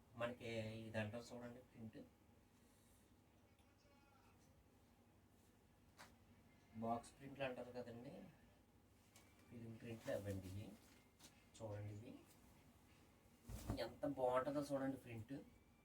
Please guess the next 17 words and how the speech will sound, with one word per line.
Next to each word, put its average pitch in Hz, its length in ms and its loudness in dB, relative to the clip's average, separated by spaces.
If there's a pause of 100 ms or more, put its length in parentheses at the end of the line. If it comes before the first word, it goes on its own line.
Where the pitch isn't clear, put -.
(600)
ఇది 143 200 6
మనకి 160 220 6 (100)
పళ్ళు 143 300 10
ఇచ్చాడండి. 104 500 0
ఇది 95 100 -6 (2000)
చూడండి 120 380 -6
మనకి 113 300 -4 (380)
కలంకారీలో 131 760 6 (960)
మనకి 135 220 -2 (100)
పళ్ళు 127 320 6
ఇచ్చారండి. 127 500 2 (1600)
చీర 151 240 8 (140)
మొత్తం 185 260 6 (120)
మనకి 170 300 2
సన్నని 151 520 6 (1600)
డిజైన్ 247 400 8
అండి, 110 180 4